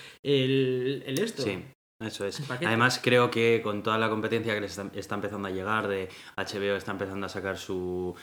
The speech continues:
Speaker 2: su servicio en streaming, y lo, cada vez lo está extendiendo todavía más,
Speaker 1: Ujú.
Speaker 2: eh, Amazon está pegando fuerte también con su Prime Video,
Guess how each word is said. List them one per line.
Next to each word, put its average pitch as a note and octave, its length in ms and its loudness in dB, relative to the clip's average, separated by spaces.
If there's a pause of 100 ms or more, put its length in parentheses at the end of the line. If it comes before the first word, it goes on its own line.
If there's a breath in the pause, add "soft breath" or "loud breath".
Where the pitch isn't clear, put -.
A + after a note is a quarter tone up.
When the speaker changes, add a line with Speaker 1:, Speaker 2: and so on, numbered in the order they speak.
(160 loud breath)
Speaker 2:
su G2 140 -6
servicio G2+ 360 -2
en F#2 40 -4
streaming, G#2+ 360 -4
y - 20 -6
lo, G2+ 120 -2
cada G2+ 200 -2
vez G2 100 0
lo G2+ 120 -2
está G2+ 440 0
extendiendo G#2 540 -4
todavía F#2+ 340 -2
más, A#2+ 540 4
Speaker 1:
Ujú. C3+ 240 -6
Speaker 2:
eh, G#2+ 240 0
Amazon A2 400 0
está G#2+ 680 2
pegando G#2 300 -2
fuerte G2+ 260 -4
también G2+ 240 -2
con G2+ 140 -4
su G2 120 -4
Prime G2+ 240 -2
Video, A2+ 600 2